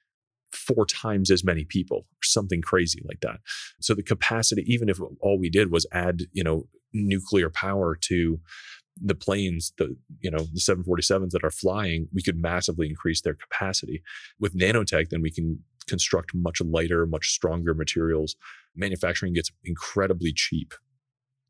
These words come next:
One of the things I, I also hadn't considered in nanotech that he talks about in here, you know, takes through a, us through a thought experiment of, if we had sort of mature nanotech, how long would it take for that nanotech to recreate the entire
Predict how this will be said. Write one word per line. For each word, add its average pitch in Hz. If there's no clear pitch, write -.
One 104
of 101
the 90
things 87
I, 80
I 71
also 95
hadn't 76
considered 80
in 73
nanotech 76
that 78
he 78
talks 85
about 78
in 76
here, 78
you -
know, 85
takes 101
through 82
a, 78
us -
through -
a -
thought 82
experiment 76
of, 73
if -
we 95
had 85
sort 85
of 80
mature 82
nanotech, 78
how 98
long 87
would 82
it -
take -
for -
that 78
nanotech 87
to 92
recreate 87
the 90
entire 82